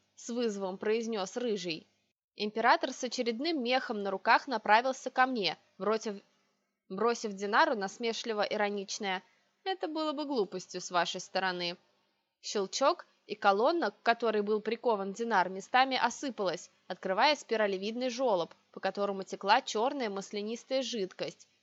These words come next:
Этот искусственный ручеёк тёк сверху, струился по колонне, касаясь рук и тела Рыжего, стекал на пол и оттуда уходил за колонны. Магический светильник, вспыхнувший в затемнённом пространстве,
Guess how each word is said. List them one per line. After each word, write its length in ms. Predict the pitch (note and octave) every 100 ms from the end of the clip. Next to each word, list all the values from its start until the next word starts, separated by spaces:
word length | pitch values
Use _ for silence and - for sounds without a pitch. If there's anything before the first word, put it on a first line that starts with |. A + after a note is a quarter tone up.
| _ _ _
Этот 260 | B3 C#4 C4
искусственный 600 | C#4 - C#4+ - A#3+ A3+
ручеёк 520 | A3 - A#3 C#4+ F4
тёк 240 | - C#4+
сверху, 560 | - D4 D4+ A3+ - C#3+ - _
струился 520 | - - A#3 C4+ - A#3+
по 80 | A3+
колонне, 520 | A3+ A3 D4 C4 E3+
касаясь 540 | - G3+ A3+ F#3+ -
рук 220 | A3 C#4+ -
и 80 | G3+
тела 380 | - A#3+ B3
Рыжего, 500 | A#3 B3+ G3+ F#3+ E3+ - _ -
стекал 460 | - G#3 G#3 B3+
на 220 | C#4+ A3
пол 260 | F3+ E3+ - -
и 60 |
оттуда 420 | F#3 F3+ B3 C#4 C4
уходил 420 | - F#3+ F#3+ A3+
за 140 | A3
колонны. 600 | A3+ C4 A#3+ F#3+ F3 E3 - _ _ _ _
Магический 580 | G3+ A3+ D4 D4+ - A3+
светильник, 600 | A#3+ B3 - F4 A#3+ F#3+
вспыхнувший 640 | - B3+ B3 A3 G#3 G#3+
в 60 | G3
затемнённом 600 | G#3+ A3 A#3+ A#3 G#3 G#3
пространстве, 800 | A3 A3+ - A3 F3+ - F3 -